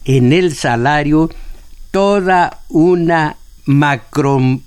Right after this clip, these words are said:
macroeconomía, toda la macroeconomía, y han hecho del salario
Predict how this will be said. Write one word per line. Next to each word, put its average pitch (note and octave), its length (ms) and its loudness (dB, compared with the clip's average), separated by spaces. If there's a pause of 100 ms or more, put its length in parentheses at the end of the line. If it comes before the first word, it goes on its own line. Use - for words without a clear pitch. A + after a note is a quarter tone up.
macroeconomía, C3 1500 0
toda G3+ 640 0
la B2+ 240 0
macroeconomía, B2 1900 0 (560)
y D3+ 160 0
han F3 240 2
hecho F3 340 0
del C3+ 240 -2
salario D#3 680 0